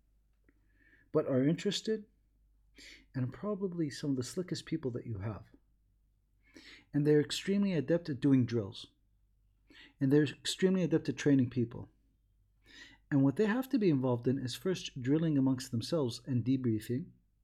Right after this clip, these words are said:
the process that we're gonna discuss today, which you will modify. I guarantee you. Nothing that I'm saying here is perfect. This is all consensus statement review articles and me thinking out loud. So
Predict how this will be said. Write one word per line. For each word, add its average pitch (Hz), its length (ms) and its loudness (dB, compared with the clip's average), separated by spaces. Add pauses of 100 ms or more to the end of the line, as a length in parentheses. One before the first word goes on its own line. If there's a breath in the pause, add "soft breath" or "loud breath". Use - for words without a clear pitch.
(120)
the 123 80 -2
process 120 380 -4
that 120 100 -8
we're 120 100 -4
gonna 110 180 -2
discuss 107 340 -10
today, 117 300 -6 (640 loud breath)
which - 240 -2
you 240 100 6
will 226 140 6
modify. 170 520 2 (1000)
I 131 80 0
guarantee 139 420 4
you. 101 240 0 (140)
Nothing 180 380 2
that 208 100 2
I'm 175 100 2
saying 185 240 0
here 165 120 0
is 135 100 0
perfect. - 560 -4
This 160 240 -4
is 185 100 -2
all 185 480 2 (520 loud breath)
consensus 165 720 2
statement 165 440 -2
review 147 320 2
articles 151 420 0
and 117 100 4
me 135 100 8
thinking 131 360 0
out 117 220 0
loud. 92 220 -8 (1500 soft breath)
So 139 300 0